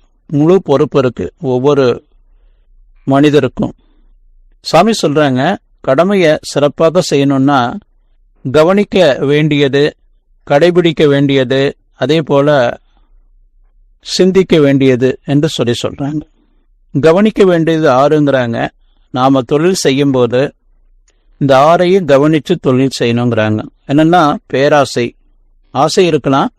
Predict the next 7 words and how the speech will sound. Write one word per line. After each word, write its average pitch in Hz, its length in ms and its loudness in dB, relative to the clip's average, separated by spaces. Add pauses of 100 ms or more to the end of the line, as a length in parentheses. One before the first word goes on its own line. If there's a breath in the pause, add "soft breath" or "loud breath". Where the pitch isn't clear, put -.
(120)
பேராசையாக 139 640 0
உருவாயிடக்கூடாது. 117 880 -2 (880)
அறியாமை, 160 640 2
தெரியாத 165 480 2
ஒரு 139 360 0
தொழிலை 147 360 0
செய்யக்கூடாது. 120 800 -4